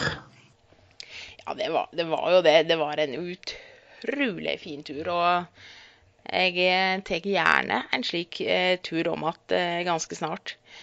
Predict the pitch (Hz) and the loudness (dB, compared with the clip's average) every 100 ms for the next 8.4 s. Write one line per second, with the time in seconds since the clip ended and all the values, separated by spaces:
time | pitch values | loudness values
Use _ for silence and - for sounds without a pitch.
0 | - - - - - 185 170 170 202 202 | -20 -20 -20 -8 4 6 8 8 10 10
1 | 208 - - - - 151 170 202 208 - | 8 4 -4 -4 -6 2 6 6 4 -2
2 | 240 214 185 - 202 - - 214 220 233 | 2 4 4 2 0 0 2 4 4 2
3 | 247 208 190 220 381 370 247 233 233 220 | 0 2 2 2 -4 0 2 2 0 -2
4 | 226 - - 175 147 165 175 170 175 - | -12 -14 -6 -4 0 2 2 0 -6 -2
5 | 165 - - - 185 - 190 175 180 180 | -2 -2 -2 0 0 0 -2 0 0 -2
6 | - - - - _ - - 78 147 175 | -4 -18 -20 -20 _ -16 -2 0 2 2
7 | 202 220 196 160 160 - 143 131 135 165 | 6 6 6 2 -4 -8 -10 -8 -4 -4
8 | 160 143 - | -4 -6 -8